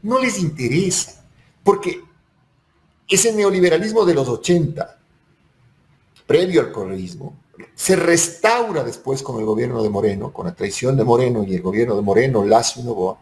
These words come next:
y esa restauración del neoliberalismo tiene una sola regla, una sola, y es hacer dinero para ellos, para las élites, para los que llegaron al,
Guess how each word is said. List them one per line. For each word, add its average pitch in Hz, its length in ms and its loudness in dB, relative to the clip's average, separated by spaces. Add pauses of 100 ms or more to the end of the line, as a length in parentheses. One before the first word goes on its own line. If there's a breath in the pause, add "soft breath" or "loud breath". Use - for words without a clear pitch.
(600 loud breath)
y 180 120 4
esa 180 280 2
restauración 147 840 2
del 175 140 6
neoliberalismo 175 640 4
tiene 170 260 4
una 190 320 4
sola 170 320 0
regla, 151 560 0 (1300)
una 170 240 2
sola, - 380 -6 (440 soft breath)
y 147 80 0
es 147 60 4
hacer 151 360 2
dinero 135 600 -2
para 104 300 0
ellos, 104 380 0
para 95 240 0
las 92 240 2
élites, 101 380 2
para 98 260 0
los 104 140 -4
que 120 120 -10
llegaron 135 360 2
al, 123 160 0